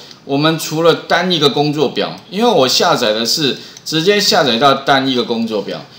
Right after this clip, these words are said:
那上礼拜最大的突破就是说，如果我今天不是下载到同一个工作表，因为工作需要有时候会是需要放同一个工作表，但是有时候是不希望放同一个工作表的话，假设我今天的需求是，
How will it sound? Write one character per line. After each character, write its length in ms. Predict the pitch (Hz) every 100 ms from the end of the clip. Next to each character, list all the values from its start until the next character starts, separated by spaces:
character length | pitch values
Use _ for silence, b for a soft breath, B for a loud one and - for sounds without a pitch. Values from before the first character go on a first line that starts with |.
| B B -
那 120 | 202 208
上 260 | 240 220
礼 80 | 151
拜 160 | 170 165
最 240 | - 165
大 200 | 165 143
的 100 | 123
突 220 | 117 131
破 220 | 127 143
就 120 | 120 120
是 120 | 123
说， 320 | 120 117 110 B B -
如 120 | 226
果 100 | 233
我 160 | 139
今 200 | 117 160
天 180 | 165 160
不 260 | 151 131 147
是 200 | - 170
下 200 | - 139
载 100 | 110
到 200 | 107 123
同 320 | 104 - 110 123
一 40 |
个 80 | 120
工 220 | 123 123
作 100 | 120
表， 120 | 110
因 80 | 180
为 60 | 196
工 200 | 196 202
作 140 | 190
需 220 | - 165
要 120 | 170 147
有 160 | 107
时 60 | 143
候 180 | 147 B B -
会 120 | 175
是 140 | 156 156
需 220 | - 147
要 120 | 147
放 240 | 131 143 120
同 180 | 117
一 40 | 117
个 60 |
工 200 | 117 123
作 100 | 123
表， 160 | 110 95 B B B
但 200 | 240 233
是 160 | 214 202
有 200 | 139 120
时 200 | - 139
候 180 | 175 147
是 140 | 151
不 320 | - 180 160
希 320 | 139 - 139
望 200 | 147 139
放 240 | 123 120 113
同 140 | 110
一 40 | 107
个 40 |
工 180 | 113 113
作 120 | 107
表 180 | 92 87
的 120 | 95
话， 260 | 104 - B B B -
假 160 | 127
设 160 | 127 208
我 120 | 127
今 200 | 120 156
天 120 | 160
的 120 | 151 131
需 180 | 135
求 180 | 127 110
是， 280 | 107 127